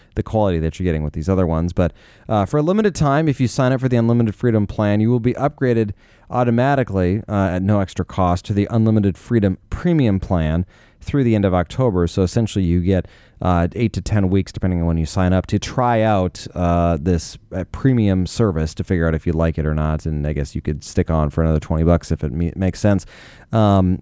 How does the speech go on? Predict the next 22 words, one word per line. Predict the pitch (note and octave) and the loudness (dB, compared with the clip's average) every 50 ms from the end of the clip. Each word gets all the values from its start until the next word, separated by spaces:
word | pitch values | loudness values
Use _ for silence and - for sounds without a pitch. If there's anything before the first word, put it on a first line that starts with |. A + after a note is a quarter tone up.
| - G2 | -2 0
my | G#2 G#2+ G#2+ G#2+ | 2 2 2 2
guess | E2+ F#2 E2+ - - | 2 0 0 0 -2
is | F2+ D#2+ | 0 0
that | F2 D2+ - | 0 0 0
most | E2+ E2 - | -4 -4 -4
people | - F2 - - E2 D#2+ | -6 -8 -4 -2 -2 0
will | D#2 D2+ C#2+ | 0 0 2
not, | D2+ F#2+ G#2 G#2 G2 F#2+ F2+ - F#2+ | 2 4 4 4 4 2 2 0 -6
and | F2+ E2+ | -6 -6
they'll | D#2 | -4
just, | D#2 E2 D#2+ - - _ - - - | -4 -6 -8 -8 -12 _ -16 -10 -8
it'll | F#2+ - F2 E2+ | -4 -2 -2 -2
get | D#2+ D2+ - | -2 -4 -2
throttled | - F#2+ E2+ E2+ E2 D#2 | 0 0 2 2 2 0
back | E2 E2 E2 E2+ - | 0 0 0 -2 -4
to | - F#2+ | -6 -6
what | E2 E2+ E2+ E2 | -2 -2 -2 -2
it, | D#2+ C#2+ - - | -2 -4 -6 -6
what | - F2 D2+ | -4 -4 -2
it | D2+ D#2 | 0 0
is, | D#2+ D#2+ D#2+ E2 E2+ | 0 0 0 -2 -2
and | D#2 D2+ - | -4 -6 -6